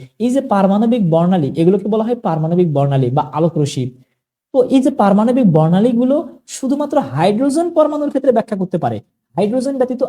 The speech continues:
আর কোনো পরমাণুর পারমাণবিক বর্ণালী ব্যাখ্যা করতে পারে না। এগুলোই হচ্ছে রাদারফোর্ড পরমাণু মডেল। তো বন্ধুরা, রাদারফোর্ড পরমাণু মডেলটি তোমরা বুঝেছো কিনা সেটি অবশ্যই আমাকে কমেন্টসে জানিও। যদি বুঝে থাকো অবশ্যই বন্ধুদের মাঝে বেশি বেশি শেয়ার করে দিও,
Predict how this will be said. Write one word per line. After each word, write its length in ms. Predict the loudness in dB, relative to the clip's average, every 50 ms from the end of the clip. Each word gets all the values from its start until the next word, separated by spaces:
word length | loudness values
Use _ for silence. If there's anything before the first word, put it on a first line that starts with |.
| -6 -8
আর 120 | -10 -10 -10 -12 _
কোনো 180 | -2 -2 0 0 0
পরমাণুর 460 | 2 2 2 2 0 -2 -2 -4 -2 0
পারমাণবিক 460 | -2 0 0 0 -2 -2 -2 -2 0
বর্ণালী 280 | 0 0 2 0 2
ব্যাখ্যা 240 | 0 0 -2 -2 -4
করতে 260 | -6 -6 -4 -4 -6 -6 -6 _ _ _ _ _ _
পারে 280 | -4 -2 0 0 0 0
না। 400 | 0 0 -2 -2 -2 -4 -10 -18 _ _ _
এগুলোই 340 | -4 -2 0 0 0 2 2
হচ্ছে 300 | 2 0 0 -2 -2 -2 -2 -4 -8 -16 _
রাদারফোর্ড 460 | -6 -2 0 0 -2 0 -2 -2 -2 0
পরমাণু 360 | -2 -2 0 0 0 -2 0
মডেল। 320 | 0 2 4 4 4 2 2 -8 _ _ _
তো 40 | -6
বন্ধুরা, 440 | -2 0 0 0 2 2 0 -2 -2 -4
রাদারফোর্ড 440 | -4 -2 -2 -4 -4 -4 -8 -4 -2
পরমাণু 360 | -2 0 0 0 -2 -2 -2
মডেলটি 400 | -2 -2 -2 -4 -4 -4 -4 -6 -6 -6 -8 -16 -12 _
তোমরা 200 | 0 2 2 2
বুঝেছো 500 | 2 2 0 2 2 2 2 0 -4 -4
কিনা 280 | -2 -2 -4 -4 -6 -8 -12 _
সেটি 180 | _ -6 -6 -6 -2
অবশ্যই 340 | 0 0 0 0 -2 -2 -2
আমাকে 200 | -2 -2 -2 -4
কমেন্টসে 380 | -2 0 0 0 0 -2 -2 -2
জানিও। 380 | -2 0 0 -2 -2 -4 -6 -8 -10 -8
যদি 160 | -4 0 0 0
বুঝে 200 | 0 0 -2 -2
থাকো 260 | -2 -4 0 2 2 2 2 0 -8 _ _ _
অবশ্যই 500 | -2 2 2 2 0 0 -4 -4 -2 0
বন্ধুদের 360 | 0 0 2 2 2 2 0
মাঝে 200 | 0 0 -2 0
বেশি 220 | 0 -2 -2 -2 -4
বেশি 200 | -6 -4 -4 -2
শেয়ার 200 | -2 -2 -2 0
করে 180 | 0 2 2 2
দিও, 220 | 2 4 4 4